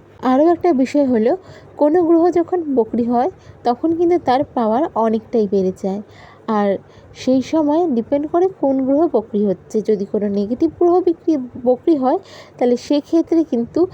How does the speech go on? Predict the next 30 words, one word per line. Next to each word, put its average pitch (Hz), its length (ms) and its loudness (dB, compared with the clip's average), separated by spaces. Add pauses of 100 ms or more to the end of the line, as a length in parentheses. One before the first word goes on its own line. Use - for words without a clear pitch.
(240)
তার 226 160 -2 (160)
নেগেটিভিটি 339 560 2
বেড়ে 254 260 4
যায়। 254 240 0
কোনো 220 220 -2 (100)
পজিটিভ 233 480 0
গ্রহ 311 200 2
যদি 254 260 -2
বকরি 214 340 0
হয় 285 160 0
তার 269 160 0 (100)
পজিটিভিটি 220 540 -2 (140)
বেড়ে 196 200 -2
যায়। - 180 -8 (340)
তো - 120 -2
শনি 294 280 -2
মহারাজ 311 440 0
কি - 120 -8
নেগেটিভ 254 500 0
না 269 160 -2
পজিটিভ 190 460 -2
গ্রহ? 196 200 -4 (920)
জ্যোতিষশাস্ত্রের 339 720 0
মতে 277 240 -2
শনি 240 280 -4
গ্রহকে 226 380 -2
কিন্তু 220 400 -4 (760)
নেগেটিভ 254 400 2 (100)
গ্রহ 240 220 4
হিসাবেই 240 400 0